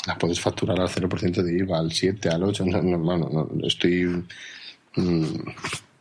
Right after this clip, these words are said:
estoy divagando. Sé que la formación, por ejemplo, se puede for-, mm, facturar al cero, creo que es al siete y al dieciséis, ¿no? Como servicio también. Pero bueno, que hay,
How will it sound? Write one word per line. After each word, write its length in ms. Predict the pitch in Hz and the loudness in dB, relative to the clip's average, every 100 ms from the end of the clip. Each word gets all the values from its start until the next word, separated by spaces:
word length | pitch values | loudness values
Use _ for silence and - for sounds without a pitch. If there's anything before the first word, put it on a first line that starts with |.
| _ _ - | _ _ -2
estoy 200 | 92 - | 0 2
divagando. 480 | 107 107 90 82 80 | 2 2 -2 -6 -10
Sé 160 | - 87 | -6 -2
que 80 | 92 | 0
la 100 | 90 | 0
formación, 360 | 95 87 - 87 | 0 -2 -2 -4
por 100 | 98 | -4
ejemplo, 200 | 110 92 | -4 -2
se 80 | |
puede 160 | 95 90 | 0 -2
for-, 180 | 92 90 | -2 -2
mm, 440 | 95 95 90 90 - - - - - - | -2 -2 -4 -6 -10 -16 -18 -20 -20 -6
facturar 380 | - 95 95 90 | -2 0 0 2
al 120 | 87 | 0
cero, 500 | - 110 113 139 156 - _ | 0 -2 0 -2 -4 -10 _
creo 180 | - 90 | -8 -4
que 60 | 90 | -4
es 100 | - | -4
al 120 | 80 | -4
siete 400 | - 107 113 127 | -2 -2 0 0
y 60 | 110 | 0
al 280 | 87 82 | -2 -4
dieciséis, 560 | 85 95 87 - 80 - | -4 -6 -6 -4 -4 -4
¿no? 120 | 92 | -4
Como 200 | 80 82 | -2 -4
servicio 360 | - 87 90 82 | 0 0 0 -2
también. 260 | 80 80 85 | -2 -4 -2
Pero 160 | 87 | 0
bueno, 200 | 92 87 - - - - _ - | 0 -2 -8 -16 -16 -20 _ -2
que 120 | 87 | 0
hay, 120 | 82 | 2